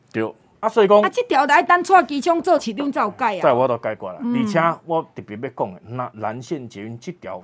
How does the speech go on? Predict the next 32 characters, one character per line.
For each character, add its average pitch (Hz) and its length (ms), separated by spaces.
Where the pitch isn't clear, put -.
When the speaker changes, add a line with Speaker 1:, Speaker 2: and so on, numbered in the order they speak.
Speaker 1:
这 151 120
文 98 160
是 - 300
安 101 160
那 123 160
是 - 180
对 - 140
咱 - 100
Speaker 2:
争 311 140
议 277 200
较 339 140
大 254 280
Speaker 1:
大， - 0
大 190 220
台 110 260
中， 135 320
对 151 260
大 98 240
台 95 180
中 117 300
这 180 140
么 104 180
啊 117 80
重 104 120
要 - 60
啦。 - 200
你 226 160
若 196 120
有 127 320
伫 117 480
台 113 160
中 156 180